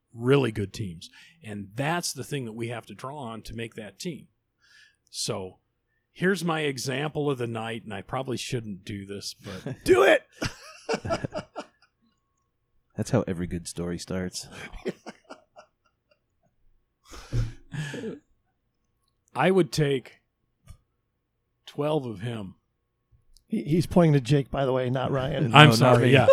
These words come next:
Speaker 1: I would take, I would take twelve Jakes, and I would win the Super Bowl.
Speaker 2: Yep.
Speaker 1: Because Jake is a hard worker.
Speaker 2: Yep.
Speaker 1: Jake is motivated. Jake wants to reach as far as he can. That's all I need.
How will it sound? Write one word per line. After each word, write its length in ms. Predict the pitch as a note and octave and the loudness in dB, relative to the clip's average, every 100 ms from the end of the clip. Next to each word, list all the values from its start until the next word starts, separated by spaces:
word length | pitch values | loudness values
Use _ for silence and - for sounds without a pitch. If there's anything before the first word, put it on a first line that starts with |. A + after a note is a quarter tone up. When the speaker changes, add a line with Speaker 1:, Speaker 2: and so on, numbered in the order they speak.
| - - - | 4 0 2
Speaker 1:
I 100 | E3+ | 6
would 160 | F3+ | 6
take, 300 | - F3+ C#3 - - - | 8 8 6 -4 -18 2
I 160 | D3 | 6
would 180 | D#3+ E3 | 8 6
take 280 | - C#3 A2+ | 6 4 4
twelve 340 | - C#3 C#3+ | 4 6 4
Jakes, 460 | A#2 C3 A2 - - - - | 4 2 2 -2 -12 -16 -6
and 140 | A2+ | -2
I 80 | A2 | 0
would 180 | A2+ G#2+ | 0 0
win 160 | A#2 | 0
the 80 | A#2 | 0
Super 280 | - B2 G#2 | 0 -2 -2
Bowl. 340 | F2+ F2+ F2 _ _ _ _ _ _ | -2 -4 -6 _ _ _ _ _ _
Speaker 2:
Yep. 160 | - - - _ - | -16 -16 -18 _ 2
Speaker 1:
Because 340 | C3+ C#3+ G#2+ | 2 2 -4
Jake 420 | - G3+ G#3 - | 6 8 8 4
is 140 | B2 G#2+ | -6 -8
a 80 | |
hard 280 | G#2+ C3+ A#2+ | -4 -2 -2
worker. 440 | A2+ B2+ - - _ _ _ | -2 -4 -6 -14 _ _ _
Speaker 2:
Yep. 100 | - | -2
Speaker 1:
Jake 240 | - F3 | 4 4
is 140 | C#3+ B2+ | 2 2
motivated. 520 | D3+ C#3+ A#2 A2+ G#2 | 4 4 4 0 2
Jake 260 | - F#3 - | 6 6 6
wants 240 | G3+ F#3+ | 4 4
to 80 | D3+ | 0
reach 580 | A2+ C#3+ A3 C#3+ - - _ _ _ - | 2 6 6 6 -2 -10 _ _ _ -10
as 160 | - | -10
far 340 | - - C#4+ G#3 | -4 0 4 4
as 120 | C#3+ | 2
he 60 | |
can. 480 | C#3 - C4 G3 E2 _ _ _ _ _ _ _ _ _ _ _ | -2 0 2 0 -6 _ _ _ _ _ _ _ _ _ _ _
That's 220 | - C#3 D#3 | -10 -4 -2
all 180 | C#3+ | -2
I 80 | D3 | -2
need. 260 | C#3+ D3 | -4 -8